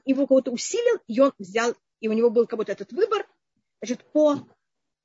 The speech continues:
э, Михтав Мельяу, это не что Всевышний отнял у него выбор, а что Всевышний, наоборот,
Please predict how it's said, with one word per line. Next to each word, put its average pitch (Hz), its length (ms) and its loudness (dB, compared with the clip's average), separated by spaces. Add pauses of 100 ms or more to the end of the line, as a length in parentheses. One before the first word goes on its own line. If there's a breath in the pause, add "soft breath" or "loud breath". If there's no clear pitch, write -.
(100)
э, 196 60 -2
Михтав 233 400 0
Мельяу, 233 480 2 (460)
это 262 180 2
не 294 180 2
что 330 180 -4
Всевышний 277 440 -2
отнял 214 400 -4
у - 20 2
него 320 200 2
выбор, 466 400 4 (300)
а 247 60 0
что - 100 -10
Всевышний, 294 280 -2
наоборот, 302 260 4